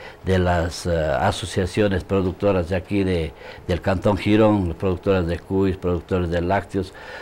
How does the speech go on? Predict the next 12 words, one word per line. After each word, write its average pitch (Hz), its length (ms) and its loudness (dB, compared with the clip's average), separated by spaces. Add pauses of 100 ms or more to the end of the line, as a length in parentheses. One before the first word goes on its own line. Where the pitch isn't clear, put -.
(160)
eh, 82 380 -2 (300)
y 90 100 -2
diferen-, 95 460 0
otros 92 480 -2
cultivos, 98 540 0 (380)
nos 90 180 2
ha 98 160 2
ofrecido 95 580 0 (380)
a 95 80 -2
través 101 400 4
de 98 220 2
ellas 98 380 0